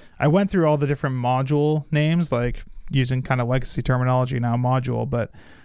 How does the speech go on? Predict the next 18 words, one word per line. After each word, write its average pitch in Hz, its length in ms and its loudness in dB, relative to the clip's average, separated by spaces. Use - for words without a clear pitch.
um, 120 420 0
one 165 200 4
of 185 80 2
the 196 40 0
things 180 120 4
I 151 80 2
didn't 147 260 0
like, 135 400 -2
and 131 180 0
me 147 120 4
and 135 160 0
Jonathan, 123 540 0
when 117 100 -4
we 113 60 -2
were 110 40 -2
first 131 300 -2
creating 127 240 0
Tailwind, 120 360 -2